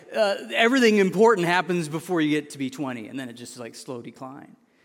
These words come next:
The, the first century world thinks differently, that, that things that are older are better. And so Jews and Judaism were granted an exception,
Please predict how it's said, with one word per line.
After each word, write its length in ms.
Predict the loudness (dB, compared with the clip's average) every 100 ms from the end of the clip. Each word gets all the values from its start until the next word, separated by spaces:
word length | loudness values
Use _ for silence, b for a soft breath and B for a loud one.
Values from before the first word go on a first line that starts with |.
| b b
The, 360 | -10 -6 -4 -6
the 140 | -8
first 280 | -6 -4 -2
century 260 | -4 -4
world 240 | -6 -6 -6
thinks 260 | -10 -10
differently, 400 | -12 -12 -14 -20 _ _ _ b b b
that, 280 | -8 -8 -8
that 200 | -8 -8
things 180 | -8
that 100 | -8
are 100 | -10
older 320 | -6 -6 -6 -10
are 60 |
better. 340 | -10 -10 -8 -10
And 120 | -6
so 180 | -8 -8 B B -16
Jews 500 | -10 -4 -2 -2 -6
and 220 | -8 -6
Judaism 500 | -4 0 0 -2 -4
were 120 | -8
granted 420 | -6 -6 -4 -6
an 60 | -6
exception, 880 | -6 -10 -10 -10 -12 -14 -14 -14